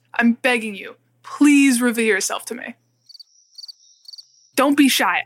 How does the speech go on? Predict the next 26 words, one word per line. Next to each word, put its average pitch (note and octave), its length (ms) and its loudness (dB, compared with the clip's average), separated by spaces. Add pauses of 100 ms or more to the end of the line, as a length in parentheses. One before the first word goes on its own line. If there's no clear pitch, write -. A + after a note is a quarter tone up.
I A#3+ 220 -2
promise C#4+ 560 0
I'll B3+ 100 0
be A#3 140 0
appropriately A3+ 640 -2
scared. - 380 -6 (440)
But C#4+ 80 0
not, E4+ 180 2
like, F#4 280 -2
offensively C4 680 -2
scared. - 400 -8 (340)
I'll A#3+ 120 0
be C4 180 -2
honest C4+ 460 -2
and B3 100 0
tell C4 160 -2
you C4+ 80 2
that B3+ 140 -2
your A#3+ 100 -2
pale B3+ 380 -2
ghastliness B3 760 -2
is A#3 140 -6
both A3 240 -4
creepy C#4 680 0
and A#3 260 -2
beautiful. - 460 -8